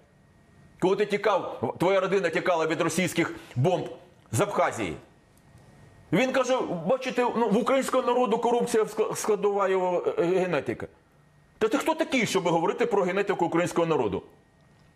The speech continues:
Пройдись по моїх вулицях в Миколаєві. Так от, повертаючись до відповіді на ваше запитання. Корупція — це їх складова, їхньої ментальності. Проросійськість — це їх складова, їх ментальності.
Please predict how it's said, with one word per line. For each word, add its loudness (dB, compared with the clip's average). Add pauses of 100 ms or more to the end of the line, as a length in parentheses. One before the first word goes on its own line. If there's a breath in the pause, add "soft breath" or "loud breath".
(680 loud breath)
Пройдись 0
по 2
моїх 2
вулицях 2
в -2
Миколаєві. 2 (840 loud breath)
Так 0
от, 2
повертаючись 0
до 2
відповіді 0
на 2
ваше 0
запитання. 0 (520 soft breath)
Корупція — 2
це 0
їх 0
складова, 0
їхньої 0
ментальності. -2 (240 loud breath)
Проросійськість — 0
це 0
їх -2
складова, 0
їх 0
ментальності. -2